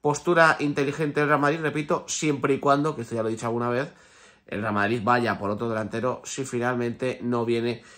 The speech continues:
Kylian Mbappé al club blanco. Así que, bueno, pues, eh, nos quedan todavía unos cuantos días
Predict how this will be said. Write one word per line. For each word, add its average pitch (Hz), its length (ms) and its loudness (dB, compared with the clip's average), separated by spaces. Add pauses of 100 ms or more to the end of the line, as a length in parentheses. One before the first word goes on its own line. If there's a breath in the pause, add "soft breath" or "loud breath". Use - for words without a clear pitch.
(200 loud breath)
Kylian 139 460 2
Mbappé 120 320 0
al 113 160 0
club 107 220 -2
blanco. - 380 -10
Así - 280 -8
que, 127 80 -6
bueno, - 320 -14
pues, - 240 -14
eh, 85 160 -6
nos 104 180 -4
quedan 131 600 2
todavía 127 260 0
unos 127 200 -4
cuantos 156 800 4
días 139 480 0